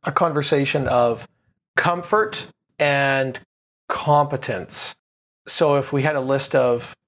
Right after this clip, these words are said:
twelve different streams in front of somebody, if you need to see a list, you can go to our recorded business planning training, uh, to see it. Um, but it can range from,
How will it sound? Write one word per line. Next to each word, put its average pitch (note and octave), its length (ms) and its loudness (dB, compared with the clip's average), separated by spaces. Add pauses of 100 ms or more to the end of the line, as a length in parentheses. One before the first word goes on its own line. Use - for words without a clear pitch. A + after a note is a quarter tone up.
(360)
twelve C#3 480 2
different C#3+ 420 -2 (200)
streams C3 560 -2
in A#2+ 80 -6
front B2+ 240 2
of A#2 100 -4
somebody, A2+ 600 -4 (580)
if - 360 -8 (460)
you C3 140 -2
need C3 140 2
to A#2+ 60 -4
see - 140 -4
a A#2+ 80 2
list, B2+ 300 2
you B2 80 -8
can B2+ 100 -8
go A#2 160 2
to A#2 140 2
our A2 420 0
recorded A#2 540 -2 (480)
business D3 320 0
planning C#3+ 340 0
training, F3 500 0 (140)
uh, A#2+ 240 4
to A2 160 -8
see F#3+ 220 2
it. A#2 200 2 (460)
Um, A#2+ 440 2
but B2 120 2
it B2 100 -2
can B2+ 140 -4
range C3 340 0
from, A#2 320 0